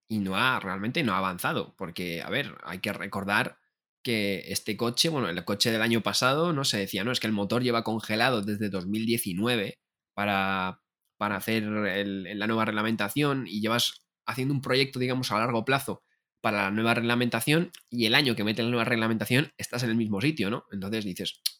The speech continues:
Vamos a ver, de Renault a Alpine se cambiaron mucha gente, a Vitebull se fue porque no convencía el proyecto que había actualmente en Renault, para Alpine se metió a gente nueva, a Budkowski, a Prost,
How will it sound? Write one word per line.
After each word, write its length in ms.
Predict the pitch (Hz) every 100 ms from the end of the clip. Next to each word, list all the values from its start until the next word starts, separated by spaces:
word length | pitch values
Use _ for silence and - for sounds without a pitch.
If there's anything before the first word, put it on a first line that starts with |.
| _ 101
Vamos 160 | 101
a 40 | 113
ver, 200 | 127 - _ _ _ _ _
de 160 | - 123
Renault 540 | 110 113 127 151 139 -
a 640 | 123 127 127 123 123 117
Alpine 420 | 117 110 151 147 120
se 220 | - 110
cambiaron 480 | 101 104 123 127 120
mucha 360 | 113 127 123
gente, 380 | - 135 143 139
a 60 | 117
Vitebull 440 | 110 98 113 117
se 140 | 113
fue 360 | - 123 131 123 _ -
porque 200 | 113 101
no 140 | 107
convencía 640 | 110 113 107 - 117 107
el 100 | 110 98
proyecto 360 | 104 107 104
que 60 | 101
había 220 | 117 104
actualmente 600 | - - 110 107 110 110
en 100 | 113
Renault, 340 | 110 139 170 - _ _ -
para 180 | 113 107
Alpine 300 | 110 160 143
se 180 | -
metió 260 | 98 95 110
a 80 | 107
gente 280 | - 113 110
nueva, 280 | 127 127
a 60 | 101
Budkowski, 720 | 98 90 113 117 - 110 113 - - _
a 180 | - 90
Prost, 380 | 110 117 117 -